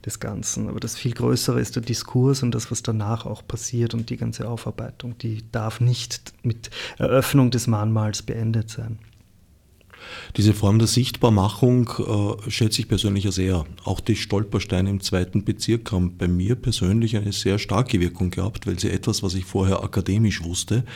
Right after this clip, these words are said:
Speaker 2: unmittelbar erlebbar gemacht haben, nämlich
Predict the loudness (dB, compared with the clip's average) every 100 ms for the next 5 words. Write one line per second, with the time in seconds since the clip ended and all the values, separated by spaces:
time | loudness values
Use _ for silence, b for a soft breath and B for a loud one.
0 | B B B B B B B B _ _
1 | 0 4 4 4 2 0 0 2 0 0
2 | -8 -6 -4 -2 0 0 0 -6 -4 -4
3 | -2 -4 -2 0 2 2 2 0 -6